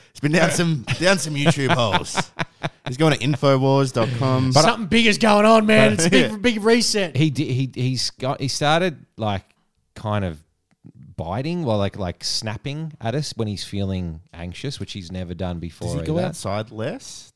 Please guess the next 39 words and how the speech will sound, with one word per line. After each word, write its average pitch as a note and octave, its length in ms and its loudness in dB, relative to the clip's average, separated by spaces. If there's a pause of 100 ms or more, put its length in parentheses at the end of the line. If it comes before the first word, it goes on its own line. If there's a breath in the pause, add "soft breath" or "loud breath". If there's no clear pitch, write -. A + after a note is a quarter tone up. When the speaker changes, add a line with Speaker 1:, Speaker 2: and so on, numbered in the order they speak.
(100)
Speaker 1:
than A2+ 120 -6
he A#2 80 -6
did? B2+ 260 -8 (240)
Speaker 2:
I C3 60 2
think F#3 220 -2
he, F#3+ 160 -6
he, B2+ 180 -6
he, A2+ 220 -8 (440)
he, G2+ 80 -10
he F#2+ 340 -6 (220)
probably A2 440 -4
goes F#2 480 -6 (180)
out F2+ 340 -10
less, - 560 -8
like, F#2+ 180 -4
Speaker 1:
Yeah. E2+ 60 -8
Speaker 2:
since C#3+ 280 -6
covid G2+ 340 -2
started. F#2+ 320 -4
But A#2+ 120 -4
even D#3+ 300 -6
it - 160 -10
started, C#3+ 640 -4 (340)
he G#2+ 260 -4
had, A#2 220 -2
he G#2+ 120 -8
had B2+ 140 -6
this, - 380 -8 (300)
have - 160 -20
I, - 60 -20 (120)
I - 40 -18
can't - 200 -20
remember, - 140 -16 (100)
maybe A#2+ 100 -6
I've E2 100 -12
talked E2+ 140 -10
about C2 120 -12
this - 80 -20
before. E2 240 -12